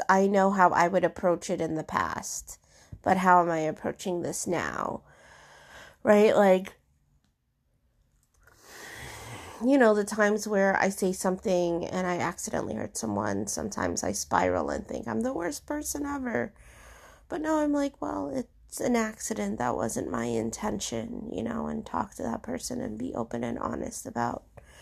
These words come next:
where I'm at. And, and approach other people and approach myself with an open heart.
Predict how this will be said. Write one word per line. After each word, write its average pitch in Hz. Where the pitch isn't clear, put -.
where 214
I'm 202
at. 208
And, 220
and 240
approach -
other 269
people 349
and 269
approach 220
myself 208
with 208
an 196
open 180
heart. 95